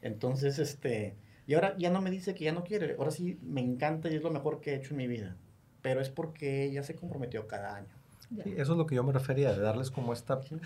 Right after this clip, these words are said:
Speaker 3: no obligarlos a que hagan gimnasia, pero como ver dónde hay ese interés y presionar un poquito que ese interés se desarrolle.
Speaker 1: Ujú.
Speaker 3: Porque eso, en el caso de la tecnología al menos, o sea, tu hija que leyó los de Harry Potter,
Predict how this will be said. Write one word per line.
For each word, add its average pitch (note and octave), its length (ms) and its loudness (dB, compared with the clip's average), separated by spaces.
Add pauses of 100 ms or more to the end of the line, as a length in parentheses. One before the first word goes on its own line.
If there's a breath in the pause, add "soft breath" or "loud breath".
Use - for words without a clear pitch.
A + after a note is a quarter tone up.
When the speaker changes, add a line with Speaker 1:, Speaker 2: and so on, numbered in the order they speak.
(140 loud breath)
Speaker 3:
no C3+ 140 8
obligarlos E3+ 480 10
a E3 60 2
que C#3 80 6
hagan C#3+ 140 10
gimnasia, E3+ 520 4
pero G2 220 0
como G2 300 -2 (280 loud breath)
ver B2+ 340 8
dónde D3 260 6
hay C#3+ 100 6
ese C#3 180 4
interés C3 680 6
y - 160 -10 (120)
presionar G#2+ 480 0
un C3 120 0
poquito C3+ 380 0
que G#2+ 100 -4
ese A2+ 120 -6
interés G#2 340 -4
se - 120 -6
desarrolle. G2+ 560 -4 (180 loud breath)
Speaker 1:
Ujú. - 140 -8 (340 loud breath)
Speaker 3:
Porque B2+ 260 2
eso, D3 400 2
en A#2 160 0
el A2 100 -2
caso A#2+ 220 2
de D3 100 6
la C#3+ 60 -4
tecnología A2 540 0
al A#2 80 0
menos, A#2+ 600 0
o - 40 -14
sea, G2 80 -8
tu F#2 140 -8
hija A2 160 -4
que A2 80 -2
leyó G2+ 240 2
los G#2 180 0
de G#2 200 -4
Harry G#2 180 -2
Potter, A#2 340 -2